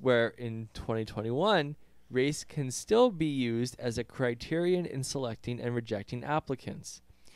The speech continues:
choosing prospective dorm roommates, organizing segregated dorms, and restricting access to special places on campus. Holy shit, it's like you were, like, in tune with what I was about to say.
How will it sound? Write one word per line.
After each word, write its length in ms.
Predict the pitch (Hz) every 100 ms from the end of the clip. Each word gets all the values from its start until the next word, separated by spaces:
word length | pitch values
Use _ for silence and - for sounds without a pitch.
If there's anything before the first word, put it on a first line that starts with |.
| -
choosing 420 | - 127 117 120 113
prospective 840 | 117 - 113 110 - 104 104 107
dorm 320 | 117 110 104
roommates, 580 | 113 170 190 190 190 - - - -
organizing 720 | - 117 120 113 110 113 117
segregated 760 | - 113 110 107 110 107 107 104
dorms, 560 | 131 160 180 180 180 - - - -
and 140 | 120
restricting 640 | 120 - - 196 - 196
access 580 | - 131 131 - 135 135
to 140 | - 107
special 500 | - 120 120 - 127
places 500 | - 110 - 120 110
on 160 | 107
campus. 640 | 117 107 95 - 104 - - - - -
Holy 380 | 190 202 185 175
shit, 340 | - 160 131
it's 200 | 127 -
like 260 | 143 147 -
you 140 | 151
were, 140 | 151 151
like, 180 | 139
in 140 | 135 131
tune 580 | - 160 156 139 123 120
with 180 | 120
what 140 | 123 120
I 60 |
was 100 | 120 120
about 280 | 113 110 -
to 80 |
say. 240 | 107 -